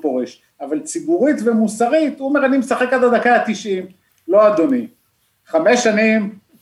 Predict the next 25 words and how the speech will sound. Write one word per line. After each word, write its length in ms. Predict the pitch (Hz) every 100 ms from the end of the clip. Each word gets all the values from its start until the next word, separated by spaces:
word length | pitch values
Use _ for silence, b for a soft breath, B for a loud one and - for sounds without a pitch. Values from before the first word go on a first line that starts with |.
| 151
גררת 420 | 147 165 202 190
רגליים, 520 | 180 165 170 180 175
אני 120 | 147
לא 100 | 160
רוצה 220 | 180 196 180
להגיד 300 | 160 165 -
שיבשת 400 | 170 170 165 -
הליכים, 680 | 147 135 131 156 170 190 - -
אבל 180 | 151 147
גם 120 | 180 175
את 100 | -
זה 160 | 170
אני 180 | 151 143
אומר, 360 | 135 135 143 160 - b b b -
ופתאום 680 | 165 165 277 302 285 277 240
בשבועיים 680 | 214 170 165 202 269 262
האחרונים 680 | 240 202 - 175 190 247 269
הוא 200 | 226 185
חייב 440 | 190 185 233 277 240
להגיע 720 | 208 185 156 165 226 262 247 - B B _ -
לעסקת 600 | 175 185 - - 220 240 -
טיעון 460 | 202 220 233 226 160
וללכלך 580 | 170 165 - 208 214
את 100 | 214
השולחן. 600 | 175 - 143 - 160 113